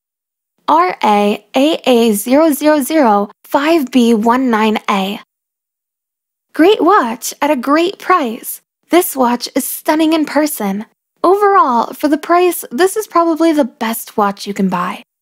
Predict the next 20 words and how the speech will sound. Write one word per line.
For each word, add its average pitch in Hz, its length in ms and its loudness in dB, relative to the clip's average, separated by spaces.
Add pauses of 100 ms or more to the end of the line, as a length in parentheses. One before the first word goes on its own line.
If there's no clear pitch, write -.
(200)
I 311 480 0
love 233 440 0
this 202 240 -2
watch. - 480 -6 (440)
It 311 120 2
is 370 180 2
beautiful 247 680 0
and 240 200 -2
well 262 220 2
made 269 440 2
for 208 140 -6
the 202 100 0
price 277 340 -2
point. - 500 -10 (400)
Dial 302 360 0
window. 220 540 0 (540)
Material 359 480 2
type 311 480 -2
synthetic 285 680 -2
sapphire. 214 720 -2